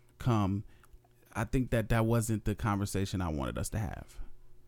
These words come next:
You know what I mean? Like, I wanted us to have, like, a real conversation about what it is that you want and, and the things that I, that I'm fearing, the thing, the fears that I have about making such a big move, you know, you kind of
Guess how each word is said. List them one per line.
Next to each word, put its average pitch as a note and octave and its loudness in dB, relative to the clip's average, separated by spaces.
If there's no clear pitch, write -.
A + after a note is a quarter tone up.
You A2 2
know A2 6
what G#2 4
I G#2 4
mean? A2+ 4
Like, G#2+ 2
I - 2
wanted A#2 2
us A#2 0
to - 0
have, G2+ 2
like, G2+ -2
a G2 0
real G2+ 0
conversation F2+ -4
about E2+ 0
what A2+ 4
it A2 2
is A2 0
that F#2 -2
you A#2 4
want G2 2
and, F#2+ 0
and G#2 0
the G#2+ 2
things A2+ 2
that G#2+ 4
I, F#2+ 0
that G#2 0
I'm G2+ 0
fearing, A#2+ 4
the G#2 0
thing, A#2+ 2
the G#2 -4
fears C#3+ 8
that A2+ 4
I G#2+ 6
have G#2 2
about G2+ 2
making A2 2
such G#2 0
a G#2 2
big G#2+ 2
move, G#2+ 4
you A#2 2
know, G2+ 2
you G#2 0
kind A2 2
of G2 -2